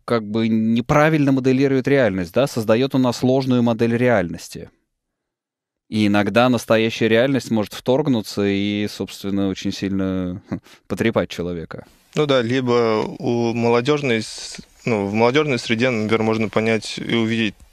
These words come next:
Speaker 2: тренд, когда ч-, ч-, человек, он, э, уже не хочет получать ту информацию, с которой он заведомо как бы не хочет сталкиваться.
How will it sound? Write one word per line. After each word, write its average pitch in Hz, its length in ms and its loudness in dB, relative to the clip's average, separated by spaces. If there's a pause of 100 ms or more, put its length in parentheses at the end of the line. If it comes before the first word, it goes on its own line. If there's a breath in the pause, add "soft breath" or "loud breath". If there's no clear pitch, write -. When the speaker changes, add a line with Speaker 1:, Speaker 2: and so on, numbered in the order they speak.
Speaker 2:
тренд, 139 320 0
когда 110 320 -2
ч-, - 200 -10
ч-, - 380 -8
человек, 123 640 0
он, 117 380 0
э, 104 220 0 (320 loud breath)
уже 117 160 0
не 127 100 2
хочет 127 320 0
получать 113 360 0
ту 117 60 0
информацию, 113 640 0
с - 100 -12
которой 110 260 -2
он 104 80 -2
заведомо 104 640 0
как 101 180 -4
бы 98 80 -6
не 104 80 -4
хочет 104 300 -2
сталкиваться. 104 720 -2